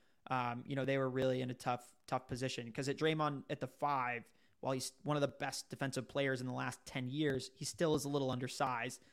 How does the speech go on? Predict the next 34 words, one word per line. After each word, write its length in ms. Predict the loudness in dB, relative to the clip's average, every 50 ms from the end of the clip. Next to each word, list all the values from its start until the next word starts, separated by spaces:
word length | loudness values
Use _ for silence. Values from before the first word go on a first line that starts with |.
| -20 _ _
and 60 | -4
he's 80 | 0 2
only 160 | 2 4 4
getting 200 | 2 0 0 0
older. 460 | 0 2 2 2 2 -2 -6 -12 -14 -18 _ _ _ _ _ _ -4
Um, 320 | -2 0 2 2 2 0 -2
so 220 | -2 -2 0 0 4
I 120 | 6 6 6
would 140 | 6 4 2
try 240 | 0 -2 -2 0
and, 200 | -2 -2 -4 -6 -10 -14 _ _ _ -18 -2 2
I 80 | 2
would 100 | 2 4
try 140 | 4 4 2
and 100 | 4 2
move 220 | 0 0 -2 -2
Kuminga, 560 | -4 -4 -2 0 0 2 2 4 2 2 0 -4 -8 _ _ _ _ _ _ _ _ _ _ _ _ _ -2
I, 240 | 2 4 4 4 4 4 2 0 -2
and, 240 | -2 -2 -2 -2
and 200 | -2 -2 -4 -4
picks 360 | -4 -4 -2 -2 -2 -4 -8 -8
to 100 | -8 -6
try 260 | -4 -2 0 0 0
and 140 | -2 0 0
get, 240 | 0 -2 -2 -4
you 60 | -6 -6
know, 100 | -6 -6 -6
two 220 | -4 0 2 2
other 160 | 2 2 0
players, 680 | -4 -4 -2 0 2 2 2 0 -2 -4 -6 -8 -8 -10 _ _ _ _ _ _ _ _ _ _ -6
uh, 180 | -4 -4 -4 -4 -2
a 80 | -2 2
backup 460 | 2 2 2 2 2 0 -2 0 0
big, 340 | 0 0 2 0 -2 -4